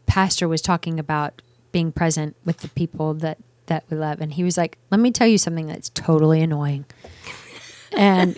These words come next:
he said, "When I ask somebody, 'Hey, how are you doing?' And they say, 'Oh, I'm just so busy.'" Like, "Oh, I'm so busy. Like, uh, just so busy. I got the kids and blah, blah, blah." And then they, you know, give you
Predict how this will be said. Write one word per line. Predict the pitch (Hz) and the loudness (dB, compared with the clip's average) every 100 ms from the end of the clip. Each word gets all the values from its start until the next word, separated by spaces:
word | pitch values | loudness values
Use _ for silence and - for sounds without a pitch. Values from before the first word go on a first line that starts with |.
| - | 2
he | 220 | 4
said, | - 196 190 | 6 4 4
"When | 190 185 | 2 2
I | 180 220 | 2 4
ask | 208 185 196 - - - _ | 4 4 2 -2 -4 -16 _
somebody, | - - 190 175 175 - _ | -2 4 4 4 2 -2 _
'Hey, | - - 262 208 165 - _ _ _ | -12 -2 4 4 2 -4 _ _ _
how | - 233 | -6 0
are | 226 | 4
you | 233 214 | 6 6
doing?' | 202 196 175 156 - _ | 6 4 4 0 -6 _
And | 190 185 | 0 2
they | 185 196 | 2 2
say, | - 180 170 160 - _ _ _ | 2 2 2 0 -4 _ _ _
'Oh, | 190 180 147 | 2 4 2
I'm | 151 | -6
just | - 202 - | -10 -10 -8
so | - - 170 165 165 | -8 -4 2 4 4
busy.'" | 151 156 147 143 139 _ _ _ _ - | 2 0 0 -6 -8 _ _ _ _ -6
Like, | 190 - | -6 -2
"Oh, | 220 220 220 | 4 6 6
I'm | 190 180 | 4 0
so | - - - 208 185 190 | 0 2 4 6 8 6
busy. | 170 175 160 151 151 - | 4 0 -2 -4 -8 -6
Like, | 185 196 | -4 -2
uh, | - 208 - - | 0 0 -2 -10
just | - 196 - 165 | -2 0 0 -6
so | - - - 190 202 220 226 | -8 -4 6 8 10 10 8
busy. | 196 254 254 240 240 - - - - - | 8 8 8 8 6 4 -6 -20 -12 -6
I | |
got | 180 190 | -2 -2
the | |
kids | 170 - 294 294 294 247 | 2 6 8 10 10 8
and | 180 165 | 4 2
blah, | |
blah, | 220 269 | 6 6
blah." | 214 | 6
And | 202 180 | 2 0
then | 190 | 0
they, | 190 | 0
you | 180 196 175 | -2 -2 0
know, | 156 | 2
give | 185 180 | 0 2
you | 180 | 2